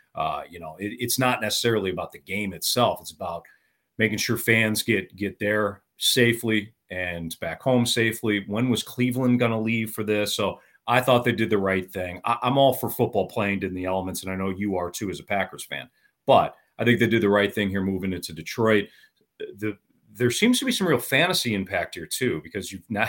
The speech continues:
you go from outdoors in the element with snow to perfect conditions at, at Ford Field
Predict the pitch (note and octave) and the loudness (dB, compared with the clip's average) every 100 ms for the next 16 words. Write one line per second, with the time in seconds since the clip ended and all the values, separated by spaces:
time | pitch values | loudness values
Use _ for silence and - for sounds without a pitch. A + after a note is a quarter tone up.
0 | - B2+ - C#3+ A#2+ A2+ G#2 - - _ | -2 -4 2 2 4 2 0 -4 -18 _
1 | _ _ _ - D3 D3+ D3 C#3 B2 A2+ | _ _ _ 2 4 6 6 6 6 8
2 | A#2+ C#3+ A#2+ G2+ F2 - E3 C#3 F#2 F#2 | 8 8 4 2 0 2 6 6 6 2
3 | - _ _ - B2 D3 B2 A#2+ A#2+ G#2+ | -4 _ _ -2 2 4 4 2 2 4
4 | A#2+ A#2+ G#2+ G2+ G2 - G2+ - B2 G#2+ | 2 2 0 -2 -4 -4 -6 -4 -2 -2
5 | - C3 G#2+ | 0 2 2